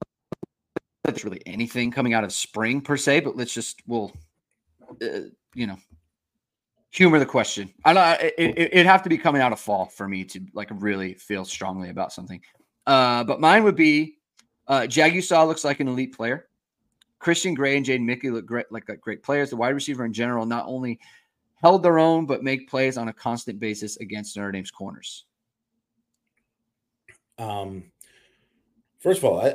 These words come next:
Speaker 2: I love this question, Irish Tank. Um, you know, great, great member of the board who al-, who always, uh, contributes there.
Speaker 1: Yeah.
Speaker 2: Uh, I will say that, um, I agree with you in terms of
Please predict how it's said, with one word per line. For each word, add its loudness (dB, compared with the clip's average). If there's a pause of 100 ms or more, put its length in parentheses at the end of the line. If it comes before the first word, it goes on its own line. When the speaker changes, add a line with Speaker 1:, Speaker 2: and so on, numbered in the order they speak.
Speaker 2:
I 4
love 0
this -10
question, -10
Irish -14
Tank. -14 (300)
Um, -8 (560)
you -12
know, -8
great, -6
great -6
member -8
of -6
the -8
board -8 (120)
who -12
al-, -8
who -8
always, -8
uh, -6
contributes -12
there. -8 (360)
Speaker 1:
Yeah. 4
Speaker 2:
Uh, 0 (1040)
I 6
will 8
say 8
that, 4 (380)
um, -2 (260)
I 8
agree 2
with -2
you 2
in 0
terms -2
of 2